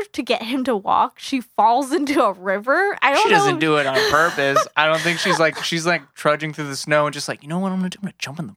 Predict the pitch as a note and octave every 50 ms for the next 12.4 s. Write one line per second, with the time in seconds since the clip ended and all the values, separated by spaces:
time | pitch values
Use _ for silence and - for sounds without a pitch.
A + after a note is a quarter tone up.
0 | _ _ - F3+ F3+ - G#3 G#3 G#3 A3 _ _ - C3+ D3+ D#3+ D#3 - - -
1 | _ _ - D#3+ D3 D#3+ F3+ F#3 F3+ - A4 F3 E3 F3 F3+ F3 F3 - - A3
2 | G#3+ G#3 G#3 G3+ - - - F#3 F#3+ F#3+ G3 - - - - F#3 G3+ F#3+ F3+ F3+
3 | F3+ - F4+ F4+ E4 D4+ D4+ C#4 B3 A#3 G#3 A3 C4+ D#4+ D4+ C4+ B3+ - B3 B3+
4 | A#3+ C#4 F4 E4 D#4 D4 A3 B3 B3 C4+ A3 F3+ G#3+ B3+ C#4 C4+ A#3 - - D3+
5 | D3+ C#3+ C3 C#3 C#3+ C#3+ D#3 - - D#3+ D3 C#3+ C#3+ C#3 E3 B3 C#4+ - - -
6 | - - - E4+ D#4+ - - - G4+ D#4+ C#4 C4+ G#3+ D#3 D3 D3+ D#3 D#3+ E3+ G3+
7 | G3+ F#3 - G#3 G3 G3 F#3+ - G3+ F#3 F#3 F3+ F3 D#3 C#3+ C3 C3+ - _ _
8 | _ _ _ _ _ _ _ _ - B3 B3 B3 A3+ G#3+ - - - A3 G3 -
9 | - G3+ G#3 G3 - G#3+ G#3+ A3 G3+ - G#3 - - - _ _ - - - -
10 | - - - _ - A#3 B3 B3 A#3+ A#3+ A#3+ A#3 A3 G#3+ - - - - _ _
11 | - - B3 B3 - - - - A#3 A#3 A3+ A3 G#3+ G3+ A#3 C4 A4 A#4 A4+ D4
12 | A#3+ A3 G#3 G#3+ A3+ _ _